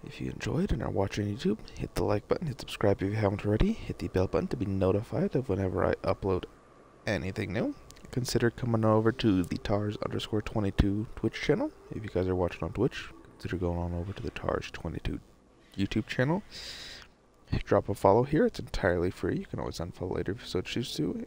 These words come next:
and hit the bell button to be notified of whenever I start streaming again.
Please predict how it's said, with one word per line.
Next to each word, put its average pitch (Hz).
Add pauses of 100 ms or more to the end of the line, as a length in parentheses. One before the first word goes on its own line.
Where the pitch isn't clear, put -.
and 117
hit -
the -
bell 151
button -
to -
be 107
notified 135
of 113
whenever 120
I 123
start -
streaming 254
again. 95